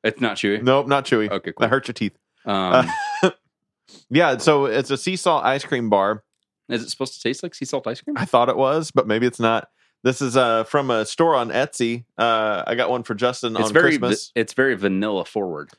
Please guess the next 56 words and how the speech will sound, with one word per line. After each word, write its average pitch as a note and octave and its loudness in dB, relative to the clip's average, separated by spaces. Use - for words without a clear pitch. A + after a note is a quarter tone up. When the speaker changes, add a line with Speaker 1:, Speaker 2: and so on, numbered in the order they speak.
Speaker 2:
Um, G#2 0
and A2+ -2
so, C3 0
you B2+ -2
know, D3+ 2
from, B2 0
uh, A#2 2
Kingdom D3 -4
Hearts - -4
Speaker 1:
Uh-huh. G#2 -4
Speaker 2:
is A2 -2
what, A2+ 0
did F#2 -4
you B2 -2
try C#3 4
to A#2 -2
bite G#2 4
it, C3 0
even A#2 0
though A2+ 0
I - 0
told A2 2
you A#2+ 2
it - 2
was G#2+ 0
a G2 -18
bad A2 4
idea? A#2 0
Speaker 1:
I C3 2
was A#2 -2
just G2 -4
trying G2 -4
to F#2 -4
see - -2
if F2+ -2
it F#2+ -4
would - -6
chew. F#2 0
Speaker 2:
<laughs> - -10
Speaker 1:
This D#3+ -2
side F#3 0
over A#2 0
here C#3 -2
seems B2 -2
like G#2+ -4
it's, G2+ -6
like, G2+ -4
pretty C3 -2
chewy, D#2+ -6
honestly. D#2+ -8
I G2 -2
don't G#2 -6
know. F#2 -4
Speaker 2:
I B2 0
don't, C3 -2
it, C3+ 0